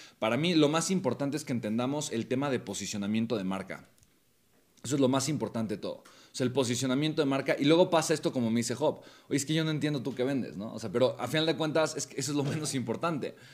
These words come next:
O sea, el producto es lo menos importante. Cuando tienes una marca consolidada y establecida, eh, genera-, la generación de flujo de efectivo es algo muy fácil de hacer. Entonces, esa es la base de tu negocio. Eso es lo más importante.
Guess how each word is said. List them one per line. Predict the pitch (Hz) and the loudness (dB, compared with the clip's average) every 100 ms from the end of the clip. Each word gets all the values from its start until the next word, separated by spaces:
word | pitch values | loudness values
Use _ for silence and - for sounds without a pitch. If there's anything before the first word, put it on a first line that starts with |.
| - - | -20 -12
O | - | -2
sea, | 123 | 2
el | 151 | 4
producto | 156 160 156 | 6 6 6
es | 185 | 6
lo | 151 | 4
menos | 156 156 175 | 2 -2 -2
importante. | 117 113 165 160 107 78 - - | -2 -2 -2 -2 -4 -8 -14 -2
Cuando | 139 131 | 0 2
tienes | 160 165 | 0 0
una | 170 | -2
marca | 160 156 156 160 156 - | 0 0 0 0 -2 -2
consolidada | 127 120 123 123 131 139 | -4 -2 0 2 2 0
y | 131 | -2
establecida, | - 107 104 - 147 113 127 - - - - - | -2 -6 -4 0 0 0 -2 -6 -20 -20 -18 -4
eh, | 117 110 - | 0 0 -2
genera-, | - 120 117 | -2 -2 0
la | 113 | -2
generación | 120 120 117 113 139 | -2 -2 -2 -2 -2
de | |
flujo | 120 135 127 | -2 -2 0
de | 120 | -2
efectivo | 104 - 120 127 127 | -4 -2 2 2 2
es | 110 | -2
algo | 120 117 117 | 0 2 2
muy | 117 110 | 2 0
fácil | 107 101 98 | -2 -6 -4
de | 90 | -4
hacer. | 95 123 - - - | -2 -4 -6 -14 -20
Entonces, | - 123 156 - | -6 0 2 2
esa | 165 220 | 2 4
es | |
la | 196 139 | 4 4
base | 151 165 | 2 0
de | 131 | 0
tu | 113 | -2
negocio. | 110 117 110 | -2 -2 -4
Eso | 110 | -2
es | 151 | 2
lo | 139 | 2
más | 143 151 | 2 0
importante. | 170 143 107 117 101 73 | -2 -2 -4 -4 -4 -8